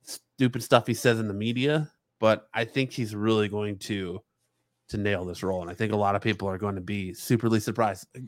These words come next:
Kinda like, you know, when we were with the Joker and when Heath Ledger was cast, everyone was like, "Well, why Heath Ledger? Why Heath Ledger? That doesn't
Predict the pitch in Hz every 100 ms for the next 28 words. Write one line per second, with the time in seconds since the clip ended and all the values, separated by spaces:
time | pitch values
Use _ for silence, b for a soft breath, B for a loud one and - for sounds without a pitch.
0 | - 156 143 143 131 - B B B B
1 | B B _ _ - 113 101 107 107 107
2 | - _ _ - 120 117 120 120 113 101
3 | 120 117 - 92 90 - 110 101 101 95
4 | - _ _ _ _ _ _ _ _ -
5 | - 113 107 98 123 107 117 113 110 107
6 | - 127 113 98 98 104 107 104 98 101
7 | 95 101 120 120 127 117 123 101 90 107
8 | 104 113 117 113 98 101 110 117 113